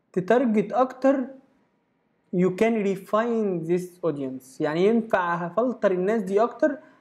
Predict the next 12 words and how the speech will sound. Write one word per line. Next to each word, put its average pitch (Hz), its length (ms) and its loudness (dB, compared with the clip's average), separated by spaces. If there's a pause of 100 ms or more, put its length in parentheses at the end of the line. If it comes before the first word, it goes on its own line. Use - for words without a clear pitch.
(140)
افلترهم 190 600 0
من 180 80 0
هنا، 247 300 0 (320)
ولكن 220 360 2
بما 180 220 2
اني 220 280 2
اخترت 208 520 -2
هدف 185 340 -2
اني 165 340 -6
ابعت 226 300 -4
للناس 170 800 -6 (400)
رسائل 160 580 2